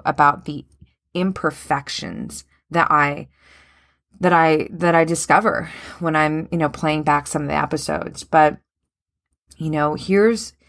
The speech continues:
here's, here's where I get to really express an example of how I'm on my fucking team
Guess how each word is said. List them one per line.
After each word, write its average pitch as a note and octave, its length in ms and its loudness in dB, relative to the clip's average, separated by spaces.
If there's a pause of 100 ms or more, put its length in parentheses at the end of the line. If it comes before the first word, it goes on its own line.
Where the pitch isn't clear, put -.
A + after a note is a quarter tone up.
(360)
here's, A3 400 2
here's B3 440 2
where A#3+ 180 4
I F3+ 120 4
get F#3 160 -4
to D#3+ 100 -14
really D#3+ 560 -2 (720)
express - 800 0
an E3 160 -6
example D3 500 -2
of C#3+ 100 -10
how D3+ 240 2
I'm D3 240 0
on C#3+ 100 -4
my C#3+ 120 -4
fucking D3+ 440 -8
team C3+ 460 -8